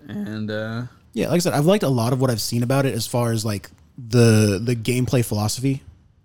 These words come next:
Speaker 2: The, like I said, the unit entries and stuff like that, I'm not super big on. Once the books come out and we see different, different detachments you can take for each faction, that's
Speaker 1: Yes,
Speaker 2: when I think it's
Speaker 1: yeah.
Speaker 2: gonna get really interesting.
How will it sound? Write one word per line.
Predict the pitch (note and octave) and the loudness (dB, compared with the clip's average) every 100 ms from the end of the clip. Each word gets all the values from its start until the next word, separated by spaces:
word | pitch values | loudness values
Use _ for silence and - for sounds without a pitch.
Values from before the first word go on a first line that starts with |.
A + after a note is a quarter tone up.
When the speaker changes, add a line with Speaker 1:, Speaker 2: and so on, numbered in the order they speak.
| _ _ _ _ _ _ _ _ _ _ _ _ | _ _ _ _ _ _ _ _ _ _ _ _
Speaker 2:
The, | C3 C3 B2+ A2+ A2+ - _ F#3+ | 4 4 2 -4 -10 -20 _ -4
like | |
I | D3+ | -2
said, | A#2+ | 0
the | B2+ | 2
unit | E3 F3+ | 2 2
entries | D#3+ F3+ F3+ F3+ D3+ | 0 0 0 0 0
and | C#3 | -2
stuff | D3+ | 0
like | C#3+ C3+ | -2 0
that, | C#3+ D3 - - | 0 0 -4 -6
I'm | B2 B2 | -2 0
not | B2 A#2+ | 0 -2
super | - C3+ C3 | -4 -4 -4
big | B2+ C#3+ | 0 2
on. | C#3 C#3 C#3 C3+ - - A2+ | 2 0 0 -4 -8 -18 0
Once | A#2+ C3+ - | 4 4 6
the | B2 A#2 - | 4 4 2
books | - C3+ - | 4 4 4
come | D#3 D3 | 0 0
out | D3+ A#2+ | 0 0
and | |
we | B2 | -4
see | - B2 B2 A#2+ A2+ | -2 -2 0 -2 -2
different, | A#2+ A#2 B2 A#2 - - - - - - A#2 | -4 -4 -2 -4 -6 -20 -20 -20 -20 -10 4
different | D3+ D3+ C#3 | 4 4 -2
detachments | C#3+ C#3 B2+ C#3+ C3 | 0 0 0 -2 -2
you | C3+ | 0
can | C#3 | 0
take | C#3 C3 - _ | 0 -2 -8 _
for | - C3 | -2 0
each | B2+ | 2
faction, | - C#3 - D#3 D3+ - _ _ _ _ _ _ _ _ _ _ - | 0 -2 -2 -4 -6 -10 _ _ _ _ _ _ _ _ _ _ -14
that's | A#2+ B2+ | -2 2
Speaker 1:
Yes, | C3 B2 | 4 4
Speaker 2:
when | C3+ | 2
I | B2+ | 2
think | B2 A#2 | 2 0
it's | - | 0
Speaker 1:
yeah. | |
Speaker 2:
gonna | A2+ | 0
get | A2+ G2 | 0 -2
really | G#2+ G2+ G2 | -4 -4 -6
interesting. | - - - | -8 -10 -10